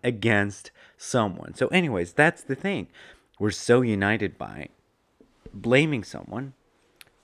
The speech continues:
It's so easy. And when you have problems in your life, I mean, who doesn't? Look, we're all humans. And I believe it was Plato or someone who said that humans are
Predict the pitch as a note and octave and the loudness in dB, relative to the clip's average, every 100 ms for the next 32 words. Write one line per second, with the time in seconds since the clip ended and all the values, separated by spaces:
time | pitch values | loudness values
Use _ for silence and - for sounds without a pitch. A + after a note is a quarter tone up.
0 | _ _ _ A2+ - A#2+ A#2 D3 D#3+ - | _ _ _ -4 2 2 2 -2 -2 -8
1 | G2 G2+ _ _ _ _ _ A2 A2+ A2 | -20 -20 _ _ _ _ _ -2 0 0
2 | G#2+ G2+ A2+ A2+ - - A#2 D#3+ F3+ - | -2 -2 0 0 -4 -6 0 2 2 0
3 | B2+ C3 D3+ C3 G#2+ F#2+ G#2 B2+ D3 D3+ | 0 2 0 -2 -4 0 2 2 0 -2
4 | C3+ F3 G#2+ G#2 D2+ - G#2+ G#2 - - | 0 0 0 -2 -6 -10 -4 -4 -4 -12
5 | _ _ _ _ _ _ - A2+ C3 A2+ | _ _ _ _ _ _ 2 8 8 6
6 | B2+ G2+ A#1 - - G#2 G#2+ G#2+ G#2 A#2+ | 0 0 -2 -14 -6 -2 0 0 0 0
7 | D3+ A#2 G#2 - - A#2+ D3+ C#3 F#2+ E2+ | 0 -2 -2 -4 -4 -2 0 2 0 0
8 | - G2 F#2 - G2 - F2+ E2 E2 - | -4 -4 -6 -6 -6 -2 -2 0 -4 -6
9 | - - - B2 D3+ C3+ A2 G2+ F#2+ F2+ | -20 -20 -8 -2 0 0 2 4 2 0